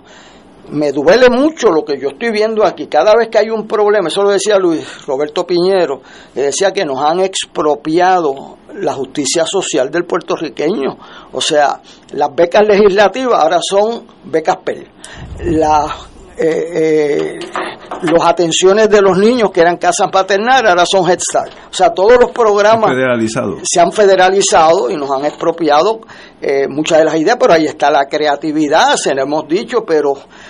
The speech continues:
Speaker 1: yo veo al secretario de Hacienda siempre diciendo que tiene superávit. Sin embargo, en el centro médico no hay chavo,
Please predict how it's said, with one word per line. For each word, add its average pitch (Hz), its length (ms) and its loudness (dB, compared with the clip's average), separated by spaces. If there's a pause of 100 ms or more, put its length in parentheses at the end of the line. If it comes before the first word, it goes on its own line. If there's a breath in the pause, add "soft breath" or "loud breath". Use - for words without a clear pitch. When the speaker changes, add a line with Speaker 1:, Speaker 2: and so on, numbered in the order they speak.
(140 loud breath)
Speaker 1:
yo 160 140 -2
veo 226 140 2
al 262 100 0
secretario 180 720 2
de 208 60 2
Hacienda 202 500 0
siempre 170 340 -2
diciendo 196 360 0
que 156 120 0
tiene 147 260 -2
superávit. 139 600 -2
Sin 139 220 -6
embargo, 131 460 -4
en 117 80 -6
el - 80 -8
centro 156 340 -4
médico 147 340 -8
no 139 100 -6
hay 127 100 -6
chavo, 190 540 -2